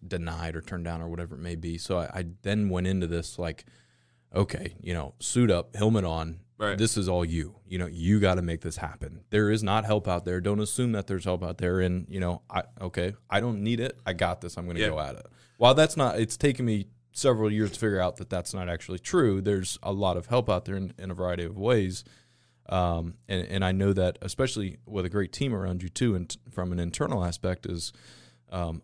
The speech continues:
Speaker 1: I am certainly not afraid to ask for help because there's, there's much smarter people in different aspects of, of our business than me.
Speaker 2: Right. I would say subconsciously, I, I don't think that you, like, you don't put off that,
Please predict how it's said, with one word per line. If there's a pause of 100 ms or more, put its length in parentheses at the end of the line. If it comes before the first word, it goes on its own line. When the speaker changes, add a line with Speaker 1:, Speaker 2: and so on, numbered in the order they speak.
Speaker 1:
I
am
certainly
not
afraid
to
ask
for
help
because
there's, (420)
there's
much
smarter
people
in
different
aspects
of, (120)
of
our
business (100)
than
me. (240)
Speaker 2:
Right. (100)
I
would
say (120)
subconsciously, (840)
I, (1120)
I
don't
think
that
you,
like,
you
don't
put
off
that,